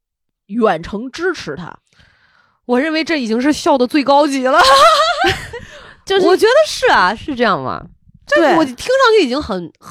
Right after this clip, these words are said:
Speaker 2: 我觉得已经很完美了。
Speaker 1: 我企图往这个方向上一点一点努力一下。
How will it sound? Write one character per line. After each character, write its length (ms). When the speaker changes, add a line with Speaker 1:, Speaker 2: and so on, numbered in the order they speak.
Speaker 2:
我 120
觉 80
得 60
已 20
经 140
很 240
完 180
美 160
了。 160
Speaker 1:
我 140
企 400
图 280
往 200
这 80
个 80
方 160
向 240
上 160
一 120
点 280
一 60
点 260
努 160
力 280
一 40
下。 240